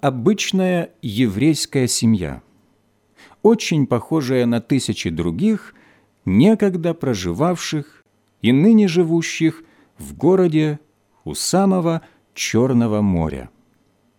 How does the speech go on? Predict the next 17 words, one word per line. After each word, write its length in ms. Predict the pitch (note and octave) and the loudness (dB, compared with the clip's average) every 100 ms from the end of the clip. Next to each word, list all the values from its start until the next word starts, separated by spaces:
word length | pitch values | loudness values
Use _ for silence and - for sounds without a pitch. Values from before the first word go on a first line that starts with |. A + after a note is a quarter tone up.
| _ _ _ _ _ _ _ _ _ _ _ _ _ _ _ | _ _ _ _ _ _ _ _ _ _ _ _ _ _ _
Необычным 840 | F2 C3+ F#3 F#3 A#3+ - G3 F#3 D#3+ | 2 2 4 2 0 0 0 2 2
было 260 | F3 E3 | 2 2
то, 220 | - G3 | 0 -2
что 300 | - - D#3+ | -2 -4 -2
мать 460 | D#3 E3+ D3 A2 - | 0 2 2 0 -4
этой 260 | - B2 B2 | -2 0 -2
семьи, 600 | - C#3 C#3+ A#2 D#2 C#2 _ _ _ _ _ - | -2 0 2 0 -6 -12 _ _ _ _ _ -8
госпожа 680 | F2 B2 - A#2+ G#2+ G2 | -6 -4 -2 0 0 0
Эмма, 520 | - G#3 F3 G#2 C2 - _ _ _ _ _ _ - _ | 0 2 2 0 -2 -12 _ _ _ _ _ _ -20 _
в 60 | - | -6
свои 380 | A2+ D3+ A#3 | 2 4 4
шестьдесят 720 | G#3+ F#3+ D#3+ D3 - F3 C#3+ _ | 4 0 0 -2 0 -2 -2 _
пять 320 | C3+ A2 - | -2 -2 0
лет 400 | C3+ G#3+ G#3+ - _ _ _ _ - | 2 2 2 -6 _ _ _ _ -10
стала 560 | - - F#3 G#3+ G#3+ | -8 -2 2 4 2
вдруг 580 | B2+ A#2 B2+ D3 - - _ | 2 2 2 0 -6 -20 _
христианкой. 960 | - B2+ C3+ - C3 F#2 D2+ - C2 | -6 -2 -2 0 0 0 -4 -8 -14